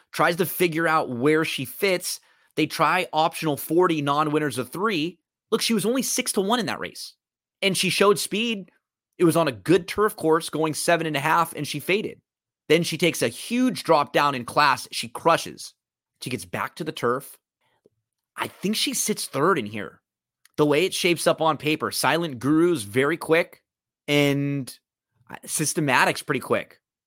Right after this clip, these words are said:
I'd love to see Emerald Lake sitting third right behind those two. The six horse,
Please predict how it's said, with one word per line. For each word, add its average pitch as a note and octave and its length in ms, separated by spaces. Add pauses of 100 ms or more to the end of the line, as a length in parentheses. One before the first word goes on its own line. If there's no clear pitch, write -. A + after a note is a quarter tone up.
(180)
I'd C3+ 200
love C#3+ 240
to C3+ 60
see B2+ 240
Emerald B2+ 320
Lake B2 200
sitting A2+ 300
third A2 420
right G#2+ 400
behind G#2+ 400
those G#2 260
two. G2+ 360 (680)
The - 60
six - 240
horse, D3+ 420